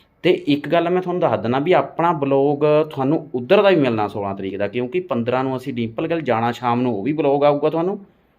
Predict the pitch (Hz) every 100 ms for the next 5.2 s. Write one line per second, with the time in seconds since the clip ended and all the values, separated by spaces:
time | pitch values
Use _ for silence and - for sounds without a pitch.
0 | _ _ _ _ - 95 127 113 98 147
1 | 190 160 151 135 127 123 127 117 110 117
2 | 113 104 110 151 156 - _ _ - 135
3 | 131 143 143 135 135 147 143 151 123 135
4 | 135 143 123 123 120 104 98 151 147 143
5 | 143 160